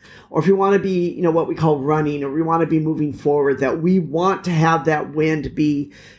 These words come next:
you know, in our sails. That's the only way in sailing you'll move forward, is by the wind being in the sail. There is no other way you can move forward. If the wind is not in the sail, you will not be able to go forward. So for us to be able to move forward in life,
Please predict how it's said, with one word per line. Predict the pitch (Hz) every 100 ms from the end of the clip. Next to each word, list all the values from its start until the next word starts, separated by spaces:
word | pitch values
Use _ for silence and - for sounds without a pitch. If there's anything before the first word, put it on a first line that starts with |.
| _ _
you | -
know, | 160 139 127 -
in | 175 165
our | 147
sails. | 135 - 143 135 107 - - _
That's | 185 185
the | 208 -
only | - 247 254 247 240
way | 202 190
in | 180
sailing | - 185 180 180
you'll | 175 170
move | 170 170 165
forward, | 165 151 156 135 -
is | 151
by | - 147
the | 139
wind | 131 175 175 165 160
being | 156 156 151 -
in | 147 151
the | 135
sail. | - 135 123 98 -
There | 196 202
is | 190
no | 226 254
other | 247 247
way | 233
you | 220 214
can | 196 208
move | 208 202
forward. | 214 233 196 135 - _ - - _
If | 190 196
the | 202
wind | 196 220 269 285
is | 277 214
not | 226 220
in | 226
the |
sail, | 196 - 190 180 185
you | 160 170 202
will | 170
not | 151 165 185 -
be | 196 -
able | 160 156 143
to | 165
go | 151 147
forward. | - 151 139 131 127 - _ _ _ _
So | - 220 214
for | 233 214
us | 240 254 -
to | 269
be | 247
able | 240 240 220
to | 196
move | 196 226 330
forward | - 247 233 226 214
in | 202
life, | 175 156 151 147